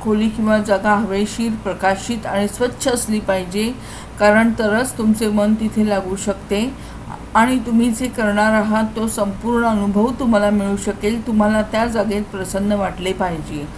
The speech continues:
तर दुसरी, दुसरा पॉइंट कोणता आहे, तर ती जी जागा आहे ती स्वच्छ हवी, सुंदर हवी. बघा, हे आणखीन एक चित्र आहे, हे चित्र बघूनच किती सुंदर वाटते आहे.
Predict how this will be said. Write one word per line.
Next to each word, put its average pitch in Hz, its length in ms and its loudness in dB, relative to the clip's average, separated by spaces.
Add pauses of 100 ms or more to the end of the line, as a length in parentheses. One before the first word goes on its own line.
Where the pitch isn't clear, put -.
(360)
तर 233 80 2
दुसरी, 226 600 -2
दुसरा 214 400 -2
पॉइंट 247 340 0
कोणता 226 340 4
आहे, 233 420 2
तर 240 80 -2 (420)
ती 233 120 2
जी 247 160 0
जागा 214 360 2
आहे 233 260 2
ती 247 220 -6
स्वच्छ 220 440 -4
हवी, 220 680 0 (500)
सुंदर 233 320 6
हवी. 190 300 0
बघा, 196 320 0
हे 240 220 0
आणखीन 214 460 0
एक 240 160 0
चित्र 208 280 -4
आहे, 208 360 4
हे 226 160 2
चित्र 220 340 -2
बघूनच 220 540 0
किती 220 300 -4
सुंदर 202 360 -2
वाटते 202 320 0
आहे. 190 320 0